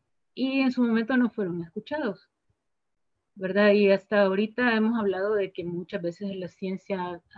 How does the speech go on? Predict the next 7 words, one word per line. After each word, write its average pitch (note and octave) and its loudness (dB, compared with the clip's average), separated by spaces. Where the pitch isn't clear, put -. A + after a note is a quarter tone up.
eh, D#3+ -8
poco G3 -10
se, F#3+ -12
se E3 -14
le E3 -12
escucha. A#3+ -8
Eh, G3 0